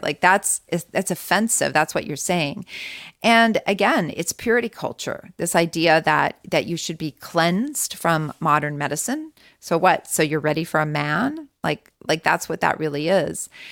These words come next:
you know? And this idea that, you know, the, one of the things that's been going around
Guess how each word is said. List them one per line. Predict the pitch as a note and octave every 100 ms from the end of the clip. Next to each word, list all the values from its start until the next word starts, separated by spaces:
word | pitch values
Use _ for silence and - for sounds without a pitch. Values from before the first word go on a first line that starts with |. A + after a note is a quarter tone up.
| - - -
you | A3
know? | A3 G#3 G#3 - _ _ _
And | - G3+
this | G#3 F#3
idea | F3+ - F3 F3 E3+
that, | D#3+ D3+ D#3 _ _ _ _
you | F#3+
know, | F3+ E3+
the, | E3+ F3+
one | - G3 F#3+
of |
the | F#3
things | F3 E3 D#3+
that's | D#3
been | D#3+ E3
going | D#3+ D#3
around | D3+ D3+ D3+ D3+